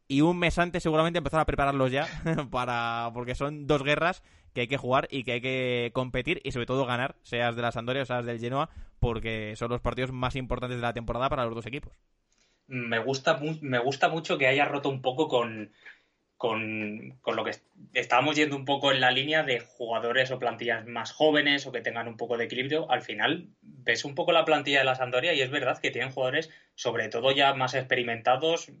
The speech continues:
Speaker 2: más cerca de la treintena, Yoshida, eh, como has bien dicho tú, Ekdal, Gastón Ramírez, estoy viendo también, ahora
Speaker 1: Sí,
Speaker 2: mismo no
Speaker 1: sí.
Speaker 2: recordaba toda la plantilla que tenía la Sampdoria,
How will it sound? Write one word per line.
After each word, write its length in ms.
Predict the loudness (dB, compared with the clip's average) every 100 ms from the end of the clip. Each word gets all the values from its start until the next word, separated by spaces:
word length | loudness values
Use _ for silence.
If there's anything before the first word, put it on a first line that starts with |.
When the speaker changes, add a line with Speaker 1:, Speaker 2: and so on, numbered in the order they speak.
| -20 -14
Speaker 2:
más 220 | -10 -2
cerca 240 | -2 2
de 80 | 4
la 100 | 2
treintena, 680 | -2 -6 0 2 2 0 -2
Yoshida, 800 | -4 -6 -4 -2 0 0 0 -4 -18 -20 _ _
eh, 260 | -4 -4 -4
como 220 | -4 -4
has 120 | -4
bien 240 | -4 -6 -4
dicho 360 | -6 -6 -10
tú, 340 | -6 -6 -2 2
Ekdal, 720 | 2 6 6 6 4 -2 -8
Gastón 480 | -4 -2 0 2 4
Ramírez, 560 | 4 4 4 2 2 0
estoy 240 | -4 -4
viendo 340 | 0 -2 0 -2
también, 360 | 0 0 0
ahora 200 | 2 2
Speaker 1:
Sí, 80 | 2
Speaker 2:
mismo 140 | 2 2
no 140 | 2
Speaker 1:
sí. 60 | 2
Speaker 2:
recordaba 480 | 2 4 6 6 6
toda 180 | 6
la 100 | 6
plantilla 360 | 4 0 0 0
que 80 | 2
tenía 240 | 0 0
la 100 | -2
Sampdoria, 500 | -2 -2 2 4 2